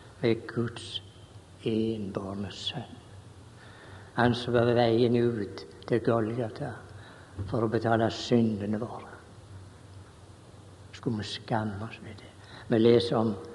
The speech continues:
om Moses. Han var så glad i Kristi vanære. Han sa nei takk til Egyptens skatter. Du kan bare ha det. Han elsker Kristi vanære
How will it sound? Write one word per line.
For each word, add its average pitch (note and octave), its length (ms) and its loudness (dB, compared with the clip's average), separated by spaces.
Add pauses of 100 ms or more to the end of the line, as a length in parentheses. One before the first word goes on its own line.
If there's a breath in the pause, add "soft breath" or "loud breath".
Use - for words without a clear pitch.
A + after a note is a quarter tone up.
(360 loud breath)
om A2+ 180 4
Moses. A#2 540 -2 (1400 loud breath)
Han B2 140 4
var B2 160 8
så C3+ 160 0
glad A#2 920 2
i A2 100 0 (100)
Kristi A#2 560 0
vanære. A#2 560 2
Han A#2 240 4
sa B2+ 200 2
nei A#2 520 2
takk - 440 -2
til A2+ 140 0
Egyptens - 480 -2
skatter. A2+ 420 -10 (240 loud breath)
Du A2+ 80 -2
kan A#2 200 0 (120)
bare A#2 440 6
ha A#2 140 -2 (100)
det. - 120 -8 (560 loud breath)
Han A#2 200 2
elsker B2 640 0
Kristi - 480 -4
vanære A#2+ 580 -6